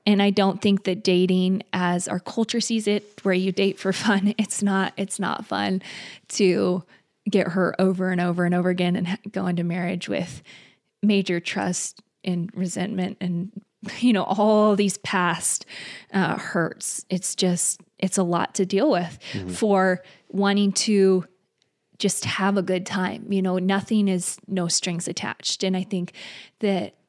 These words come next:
Speaker 1: we're raising our kids to date to marry. That's the whole purpose of dating. It's not so you can have a, a fun person of the opposite sex to hang out with and
Speaker 2: Yes.
Speaker 1: give you company. Um, and so,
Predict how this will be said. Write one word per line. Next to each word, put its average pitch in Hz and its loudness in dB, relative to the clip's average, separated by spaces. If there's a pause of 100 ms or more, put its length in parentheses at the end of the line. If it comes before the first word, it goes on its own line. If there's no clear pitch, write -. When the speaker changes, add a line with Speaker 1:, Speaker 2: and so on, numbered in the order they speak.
(140)
Speaker 1:
we're 196 -4
raising 180 0
our 175 0
kids 185 0
to 175 0 (480)
date 190 -2
to 180 -2
marry. 247 -2
That's 180 -6
the 180 -6
whole 233 -4
purpose - -8
of 254 -2
dating. 269 -2
It's - -8
not 190 -8
so 208 -4
you 190 0
can 196 0
have 190 2
a, 180 0 (600)
a 226 0 (540)
fun 190 2
person 180 -2
of 202 0
the 180 0
opposite 185 -4
sex 190 -4
to 190 -2
hang 185 -2
out 185 -4
with 214 0
and 185 2
Speaker 2:
Yes. 185 -2 (760)
Speaker 1:
give 196 2
you 190 2
company. 233 -2 (480)
Um, 196 2 (580)
and 214 4
so, 196 4